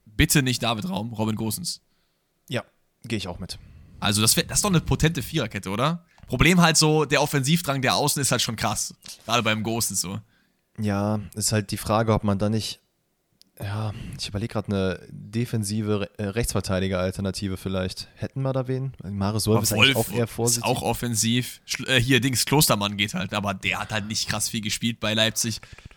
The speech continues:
Speaker 1: Äh, Thilo Kehrer wäre die defensivste Variante, die man haben kann, aber nee.
Speaker 2: Hm, nee, ich hätte ja Christian Günther für links vielleicht noch gesehen.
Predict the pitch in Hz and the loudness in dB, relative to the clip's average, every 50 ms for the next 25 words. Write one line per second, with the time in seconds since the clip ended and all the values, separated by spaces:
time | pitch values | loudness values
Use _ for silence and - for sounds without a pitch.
0 | - - - - - 117 117 - - 165 160 147 - - 160 170 160 147 117 135 | -20 -20 -16 -2 -2 0 4 6 6 6 6 4 4 4 4 4 4 4 4 4
1 | 131 123 113 123 107 - 147 160 - 165 147 135 139 160 156 - - 135 131 135 | 2 2 0 -4 -2 0 -2 0 0 -2 -2 0 0 0 0 0 0 -2 -2 -2
2 | 135 135 139 143 143 139 135 139 139 131 131 131 139 139 - 131 135 135 131 - | -2 -2 -2 -2 -4 -4 -4 -4 -4 -4 -2 -4 -4 -6 -6 -8 -8 -8 -8 -8
3 | - - 104 - - 135 - _ - - - 107 120 147 151 - _ _ _ _ | -6 -4 -2 -2 -2 -4 -8 _ -8 -4 0 2 2 2 2 -2 _ _ _ _
4 | _ _ _ _ _ 135 127 117 110 110 107 104 104 104 101 104 107 104 - - | _ _ _ _ _ -18 -16 -14 -12 -10 -8 -8 -6 -6 -4 -4 -6 -6 -6 -8
5 | - - - - - - 104 101 104 110 113 117 - - - - 117 113 - 127 | -12 -14 -18 -18 -12 -8 -6 -4 -2 -2 -2 -2 -4 -4 -2 -2 -2 2 2 2
6 | 113 - - 123 120 - 113 107 113 123 - 123 - - 110 104 117 127 - - | 2 2 0 -2 -2 -2 0 0 0 0 0 -2 -2 0 0 0 0 0 -2 0
7 | 123 120 117 117 - 123 110 - 120 110 107 113 113 120 127 135 | 2 2 2 2 2 -2 0 0 -2 0 0 0 0 -2 -4 -6